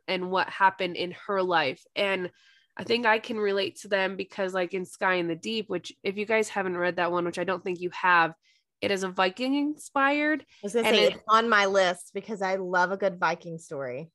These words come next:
Speaker 1: The audiobook, I listened to, I re-listened to it. Like, so I read it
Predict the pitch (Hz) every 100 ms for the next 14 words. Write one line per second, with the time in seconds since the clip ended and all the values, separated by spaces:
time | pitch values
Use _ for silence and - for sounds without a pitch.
0 | _ _ _ - 233 220 220 240 254 262
1 | 269 - 214 220 214 247 240 - 214 214
2 | 214 208 208 233 226 247 247 254 - 208
3 | - 208 196 202 208 262 254